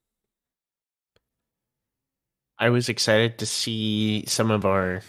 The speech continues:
different powers in action with, with our else color fused, 'cause we don't get to see that much. We really get a lot of Windrunner,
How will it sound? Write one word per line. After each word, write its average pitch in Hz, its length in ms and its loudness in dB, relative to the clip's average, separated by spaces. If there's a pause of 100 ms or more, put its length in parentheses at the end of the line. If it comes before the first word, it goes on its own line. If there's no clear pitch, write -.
(880)
different - 400 -4
powers 104 460 0
in 92 100 -2
action 98 580 -4 (180)
with, 117 240 -2
with - 280 -6
our 101 280 0
else 101 260 -4
color 104 400 -2
fused, 107 640 -4 (420)
'cause 135 180 2
we 135 320 0 (120)
don't 165 260 0
get 139 160 -6
to 131 60 -8
see 127 280 -2
that - 180 -4
much. - 300 -6
We 113 80 0
really 139 320 0
get - 400 -6
a 113 60 -2
lot 107 320 -2
of 107 120 -6
Windrunner, 117 1000 -2